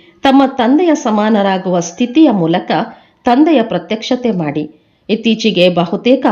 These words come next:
ಆತ್ಮಗಳು ಈ ಸಾಕಾರ ಸೃಷ್ಟಿಯಲ್ಲಿ ಈ ವಾತಾವರಣದಲ್ಲಿದ್ದರೂ ಸಹ ಈ ರೀತಿ ಯಾವುದೇ ಆತ್ಮ ಆಗಲು ಸಾಧ್ಯವೇ ಎಂದು ಯೋಚಿಸ್ತಾರೆ. ನೀವವರಿಗೆ ಇದನ್ನು ಪ್ರತ್ಯಕ್ಷದಲ್ಲಿ ತೋರಿಸಿ ಆಗಲು ಸಾಧ್ಯ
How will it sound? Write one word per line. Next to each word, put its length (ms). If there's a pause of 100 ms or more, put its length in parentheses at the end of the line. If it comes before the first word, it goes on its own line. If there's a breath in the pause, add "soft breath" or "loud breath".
(120)
ಆತ್ಮಗಳು 720 (260 loud breath)
ಈ 120
ಸಾಕಾರ 520
ಸೃಷ್ಟಿಯಲ್ಲಿ 1080
ಈ 120
ವಾತಾವರಣದಲ್ಲಿದ್ದರೂ 1200
ಸಹ 260 (500 loud breath)
ಈ 120
ರೀತಿ 340
ಯಾವುದೇ 440
ಆತ್ಮ 460
ಆಗಲು 280
ಸಾಧ್ಯವೇ 720
ಎಂದು 340
ಯೋಚಿಸ್ತಾರೆ. 840 (1120)
ನೀವವರಿಗೆ 680 (520 loud breath)
ಇದನ್ನು 320
ಪ್ರತ್ಯಕ್ಷದಲ್ಲಿ 800
ತೋರಿಸಿ 800 (240 soft breath)
ಆಗಲು 380
ಸಾಧ್ಯ 500